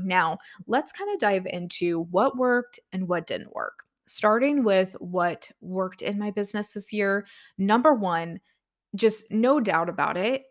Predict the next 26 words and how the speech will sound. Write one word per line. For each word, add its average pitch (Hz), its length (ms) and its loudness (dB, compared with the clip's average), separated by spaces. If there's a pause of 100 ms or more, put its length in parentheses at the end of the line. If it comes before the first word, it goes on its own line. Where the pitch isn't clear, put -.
(120)
was 196 400 2
investing 185 680 -4
in 175 520 -4
a 180 80 -2
coaching 170 480 -6 (220)
program 233 580 0
and 180 320 -4
deepening 202 600 -2
my 185 100 -2
self-coaching 175 580 -6
practice. - 720 -6 (460)
I 226 420 2 (340)
joined 185 640 -2
a 180 380 0
lifetime 180 460 -2
coaching 277 380 -2
program 202 500 -2
that 180 140 -2
I'm 175 140 -4
so 208 760 2
happy 180 360 2
to - 140 -12
be 185 100 -6
a 170 80 -2
part 196 300 2
of. 180 280 2